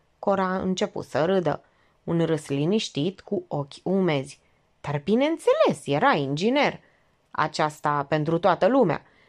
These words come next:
M-am referit la celelalte preocupări, care presupun mai puțină publicitate."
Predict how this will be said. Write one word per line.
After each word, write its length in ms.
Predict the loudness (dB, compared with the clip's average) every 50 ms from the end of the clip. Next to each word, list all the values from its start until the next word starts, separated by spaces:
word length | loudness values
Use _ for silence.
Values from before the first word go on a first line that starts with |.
| _ _ _
M-am 180 | -2 2 4 4
referit 420 | 4 4 4 2 4 2 2 2
la 120 | 2 0 0
celelalte 580 | 0 0 2 2 2 2 2 0 0 -2 -2
preocupări, 640 | 0 2 2 2 2 2 0 2 4 4 4 2 0 -6 _ _ _ _ _ _ _ _
care 260 | 0 2 4 4 4 4
presupun 500 | 4 2 4 2 2 0 2 2 2 2
mai 180 | 2 0 0
puțină 380 | 2 0 0 0 2 2 2 2
publicitate." 840 | 0 0 0 0 0 -2 -2 -2 -2 0 2 0 0 0 -4 -8 -10